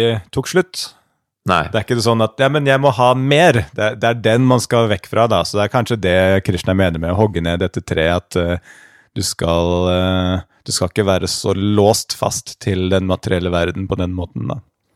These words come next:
Speaker 2: Ja, for vi er jo skrudd sammen sånn at når vi opplever noe vi liker, noe som er digg,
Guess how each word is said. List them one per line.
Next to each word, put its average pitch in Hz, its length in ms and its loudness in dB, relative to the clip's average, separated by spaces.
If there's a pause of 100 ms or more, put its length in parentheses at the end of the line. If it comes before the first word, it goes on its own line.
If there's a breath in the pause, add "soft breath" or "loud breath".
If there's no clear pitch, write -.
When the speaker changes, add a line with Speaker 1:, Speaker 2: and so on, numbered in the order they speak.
(380)
Speaker 2:
Ja, 110 180 4
for 113 140 2
vi 117 160 6
er 98 180 4
jo 101 140 6
skrudd 92 420 0
sammen 82 320 -2
sånn 80 180 -2
at - 340 -10 (320)
når 95 340 2
vi 98 80 6
opplever 87 560 0
noe 87 200 4
vi 90 140 4
liker, 82 400 -2
noe 98 240 4
som - 160 -4
er 85 140 2
digg, 104 380 0